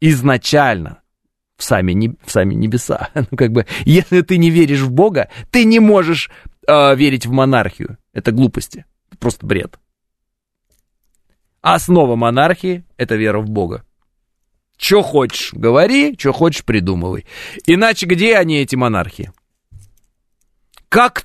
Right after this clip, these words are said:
только вера в Бога была убита, были фактически уничтожены все монархии.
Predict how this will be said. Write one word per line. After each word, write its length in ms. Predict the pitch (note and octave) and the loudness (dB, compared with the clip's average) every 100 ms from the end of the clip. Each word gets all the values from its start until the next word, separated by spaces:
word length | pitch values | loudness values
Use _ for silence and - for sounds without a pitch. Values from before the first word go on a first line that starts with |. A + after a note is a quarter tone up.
| - | -2
только 500 | B3+ B3 G#3 - C#3 | 2 4 2 0 0
вера 360 | C3 F3 C#3+ | 2 2 2
в 120 | B2+ B2 | 0 0
Бога 380 | D3 D3 A2+ | 2 2 2
была 320 | A#2 B2 B2 G#2 | -2 0 2 2
убита, 580 | G#2+ G#2 A2 - G3+ - _ _ _ _ _ _ | 0 -4 -4 -2 -4 -6 _ _ _ _ _ _
были 380 | E3 A3 B3 F3 | 0 4 4 2
фактически 800 | - F#3+ F3+ - C4+ B3+ A3 G#3 | 2 -2 -2 -2 -2 -2 -4 -2
уничтожены 640 | G3 F3+ - G3+ F#3+ F3 | 0 0 0 0 0 -2
все 180 | D#3+ F3 | -2 0
монархии. 580 | D#3 C3+ A#2+ A2+ - B2 | 0 2 2 0 -2 -6